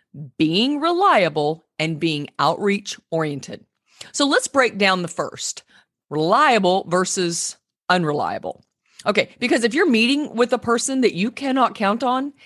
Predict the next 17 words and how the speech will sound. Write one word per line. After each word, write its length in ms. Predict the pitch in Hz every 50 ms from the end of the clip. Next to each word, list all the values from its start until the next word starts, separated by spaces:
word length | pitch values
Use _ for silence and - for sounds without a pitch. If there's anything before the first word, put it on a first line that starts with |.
| - - _ _
they're 140 | 254 285 294
just 360 | - - 320 311 - - 240
not 360 | 220 214 220 202 202 196 - -
ready 500 | 175 160 160 180 175 160 151 160 156 143
to 160 | - - 165
take 260 | - - 175 170 170
on 220 | 170 160 156 156 156
this 160 | 147 139 -
stewardship 1200 | - - - - - - _ _ 285 285 294 277 220 175 147 - - - 160 147 139 123 - _ _ - - - _
to 80 | - 214
disciple 480 | 170 180 - - 185 170 170 - 170 156
another 340 | 151 151 156 156 - 147 143
person 460 | - - 156 143 - - 143 139 131
just 360 | - - 143 139 - - -
yet. 340 | 135 135 127 - - - - _ _ _ _ _ - - _ _ _ - - _
So 160 | - - 240
if 100 | 214 208